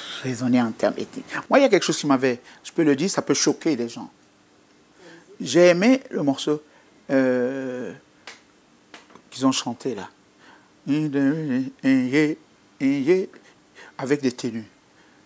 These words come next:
Quand j'ai vu, j'ai aimé le morceau, mais quand j'ai vu le clip, il ne m'a plus plu. Parce que j'ai vu en ça une connotation ethnique, alors que le morceau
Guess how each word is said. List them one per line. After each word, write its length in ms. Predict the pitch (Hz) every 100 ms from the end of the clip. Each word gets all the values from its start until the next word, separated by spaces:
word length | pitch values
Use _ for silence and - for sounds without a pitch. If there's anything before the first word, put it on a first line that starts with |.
| _
Quand 200 | - 190
j'ai 200 | 151 160
vu, 340 | 135 110 277 220 - _ _ _ -
j'ai 160 | 139
aimé 200 | 175 185
le 80 | 190
morceau, 460 | 147 123 - 127 113 - - -
mais 60 |
quand 200 | 151 180
j'ai 140 | 156 156
vu 140 | 151
le 100 | 165
clip, 320 | 135 139 156 -
il 60 | 127
ne 60 | 127
m'a 100 | 127
plus 140 | 120
plu. 200 | - - - - -
Parce 140 | 139
que 100 | -
j'ai 180 | 143 147
vu 280 | 143 156 165
en 160 | 147 127
ça 300 | - 143 156 - - - _ -
une 100 | 151
connotation 760 | - 156 135 127 - - 139 147 _ _ _ -
ethnique, 360 | 135 - 139 139
alors 180 | 143
que 100 | 147
le 80 | 135
morceau 420 | 117 110 - 165